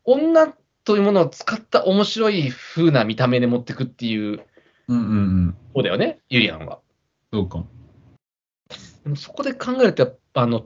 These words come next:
Speaker 1: 友近ってすごいよね。
Speaker 2: ああ、友近は絶妙にすごい。
Speaker 1: あの人ってそういう意味で容姿に関してはさ、なんか、
Speaker 2: うん。
Speaker 1: 普通、普通なんだよね、あの人って。
Speaker 2: うんうんうん。
Speaker 1: 別に、あの、すごく損なうこともなく、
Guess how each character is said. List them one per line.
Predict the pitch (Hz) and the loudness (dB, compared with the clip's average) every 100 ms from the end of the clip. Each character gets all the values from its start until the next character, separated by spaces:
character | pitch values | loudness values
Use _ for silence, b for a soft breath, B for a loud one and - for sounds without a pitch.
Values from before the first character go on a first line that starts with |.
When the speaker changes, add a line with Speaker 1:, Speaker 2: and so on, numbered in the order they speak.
| _ | _
Speaker 1:
友 | - 208 311 | 0 2 2
近 | - - | 0 -4
っ | - | -6
て | 143 | -6
す | 117 | 0
ご | 117 | 0
い | |
よ | 82 | -2
ね。 | 80 - _ _ _ _ _ _ _ _ | -12 -20 _ _ _ _ _ _ _ _
Speaker 2:
あ | 110 98 95 | 0 2 2
あ、 | 95 | 2
友 | 131 139 | 4 4
近 | 156 - - | 4 0 2
は | 95 | 4
絶 | 92 87 - 101 | 4 0 0 0
妙 | 95 | 2
に | 92 92 | 2 0
す | 87 92 | -2 -6
ご | 92 | -6
い。 | 78 - - | -8 -14 -12
Speaker 1:
あ | 247 | -6
の | 320 | -4
人 | 330 | -4
っ | |
て | _ 165 | _ -10
そ | 147 214 | -4 0
う | |
い | 233 | 2
う | |
意 | |
味 | 220 | 2
で | 139 | 2
容 | 180 262 | 2 2
姿 | - 131 | 0 -2
に | - | 0
関 | 131 120 | 0 0
し | 117 | 0
て | 104 | -4
は | 90 | -6
さ、 | - 92 - _ _ _ _ | -10 -12 -14 _ _ _ _
な | 220 | -2
ん | |
か、 | - | -2
Speaker 2:
う | 87 | -4
ん。 | _ _ | _ _
Speaker 1:
普 | - | -20
通、 | - 156 | -12 -2
普 | 226 220 | 0 0
通 | - 311 | 2 2
な | 311 | 4
ん | 240 | 2
だ | 107 | 0
よ | |
ね、 | 90 | -4
あ | |
の | 95 | -10
人 | - | -12
っ | - | -18
て。 | - - | -14 0
Speaker 2:
う | |
ん | 113 | 2
う | 107 | 2
ん | |
う | 110 | 0
ん。 | 101 87 90 85 - - - - _ _ - | 0 2 0 -2 -10 -20 -20 -20 _ _ -10
Speaker 1:
別 | 240 - 269 | -10 -6 -2
に、 | 294 156 120 - 156 | 0 0 -2 -6 -4
あ | |
の、 | 151 139 | -4 -4
す | 180 | -4
ご | 202 | -4
く | 180 131 107 | 0 -2 -2
損 | - - 160 185 | -8 -4 -2 0
な | 185 | 0
う | 170 | 0
こ | 127 | -2
と | 123 | -2
も | 107 | -4
な | 101 101 | -6 -10
く、 | - 156 85 | -4 -4 -4